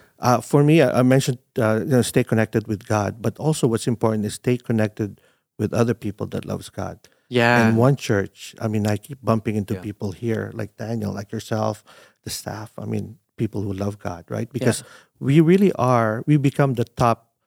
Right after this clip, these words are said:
Speaker 1: the average of the top five percent people that we
Speaker 2: Mm.
Speaker 1: hang out with.
Speaker 3: Mm.
Speaker 2: Yeah.
Speaker 1: So if you wanna be more in love with God, you know, not to isolate yourself from the world, but you need to make sure that you're hanging out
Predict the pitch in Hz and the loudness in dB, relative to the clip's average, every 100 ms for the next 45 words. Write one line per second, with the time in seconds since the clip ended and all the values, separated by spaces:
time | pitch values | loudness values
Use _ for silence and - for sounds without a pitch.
0 | _ _ _ _ 131 123 160 135 98 - | _ _ _ _ 0 2 2 2 0 -2
1 | 117 - 104 113 113 - - 127 131 110 | -12 -12 -2 0 0 -2 0 2 0 -4
2 | - 107 98 - 113 107 101 113 113 107 | -2 -4 -4 -2 -4 -2 -2 0 0 0
3 | 104 123 - 113 104 101 - _ - 113 | 0 0 -2 -6 -8 -10 -18 _ -12 0
4 | 120 101 113 110 123 135 117 - 139 123 | 0 2 0 2 4 2 0 -6 -20 -8
5 | 117 107 104 107 104 104 98 101 123 135 | -4 -2 -2 -2 -2 -2 -6 -6 -4 -4
6 | 123 - _ - 160 101 98 117 180 - | -4 -10 _ -14 -4 -2 2 2 2 0
7 | 123 170 - 156 123 123 104 113 101 117 | 2 2 2 2 0 -2 -4 -4 -4 -6
8 | 101 98 143 160 113 - _ _ _ _ | -8 -4 -2 -2 -4 -6 _ _ _ _
9 | - 131 185 208 180 117 - 127 110 131 | -10 -4 -2 0 0 2 2 0 0 -2
10 | 120 104 - 139 135 117 123 98 | -2 -4 -2 0 2 2 2 0